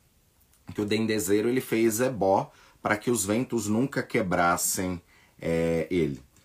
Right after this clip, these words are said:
Eu vou, eu vou ler pra vocês aqui, né, como que é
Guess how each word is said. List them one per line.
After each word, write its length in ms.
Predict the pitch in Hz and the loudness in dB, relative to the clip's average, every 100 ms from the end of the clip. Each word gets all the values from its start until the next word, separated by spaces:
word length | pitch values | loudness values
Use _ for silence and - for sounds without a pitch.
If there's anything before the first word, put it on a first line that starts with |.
| _ | _
Eu 120 | - 92 | -4 -2
vou, 680 | 101 117 120 113 104 90 | 2 6 6 6 4 2
eu 120 | - 90 | -2 0
vou 160 | 110 | 2
ler 300 | 117 107 117 | 4 4 4
pra 120 | - | 2
vocês 560 | 98 95 - - 101 95 | -2 -2 -2 2 2 2
aqui, 320 | 87 - 135 | -4 -2 -2
né, 240 | 123 117 143 _ - - | 0 -2 -4 _ -20 -6
como 240 | 107 117 | -2 -2
que 300 | 113 - 127 | -4 0 2
é 340 | 110 117 92 | 4 2 -2